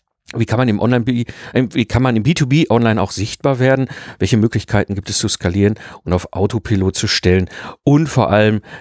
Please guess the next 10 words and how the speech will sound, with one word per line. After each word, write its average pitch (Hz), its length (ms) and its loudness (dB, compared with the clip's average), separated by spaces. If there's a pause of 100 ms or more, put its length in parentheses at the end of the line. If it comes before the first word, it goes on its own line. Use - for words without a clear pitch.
(100)
ganz, 98 580 0
ganz 87 320 -2
viele 87 440 0 (220)
Case - 320 2
Studies, 85 460 -2 (340)
vor - 160 0
allem 92 180 0
auch 87 120 -2
aus 82 240 -6
der 87 140 2